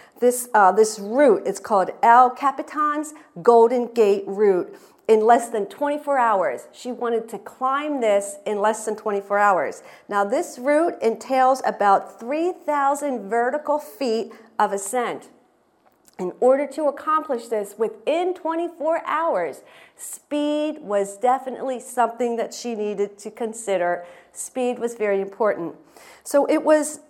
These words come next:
four A M on November twenty-fourth, two thousand nineteen, Emily got up, prepared herself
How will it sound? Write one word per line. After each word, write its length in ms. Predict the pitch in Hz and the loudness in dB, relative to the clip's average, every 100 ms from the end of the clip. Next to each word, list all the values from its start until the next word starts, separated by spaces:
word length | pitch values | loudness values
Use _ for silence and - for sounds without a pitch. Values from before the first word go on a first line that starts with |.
| - | -20
four 540 | - - 320 359 403 - | -18 -6 0 0 0 -2
A 200 | 359 339 | -4 -4
M 440 | - 349 269 156 135 - _ _ _ | -4 -2 -2 -6 -12 -20 _ _ _
on 180 | 240 233 | 0 2
November 580 | 226 214 247 254 285 294 | -2 0 -2 -2 -6 -8
twenty-fourth, 840 | - 302 302 - 240 180 180 - _ _ | -8 -8 -8 -6 -4 -2 -6 -14 _ _
two 140 | _ 247 | _ -14
thousand 420 | 247 226 226 233 | 0 0 0 -4
nineteen, 600 | 214 208 208 233 196 170 - _ _ _ _ | -4 -6 -6 -6 -6 -10 -16 _ _ _ _
Emily 380 | 247 269 277 240 | -2 -2 -2 -4
got 420 | 180 233 233 247 | -4 -2 0 2
up, 320 | 240 233 233 | 2 0 -2
prepared 480 | - 185 - 285 269 | -12 -12 -8 -6 -4
herself 680 | 262 254 254 254 226 208 214 | -6 -8 -8 -4 0 0 -2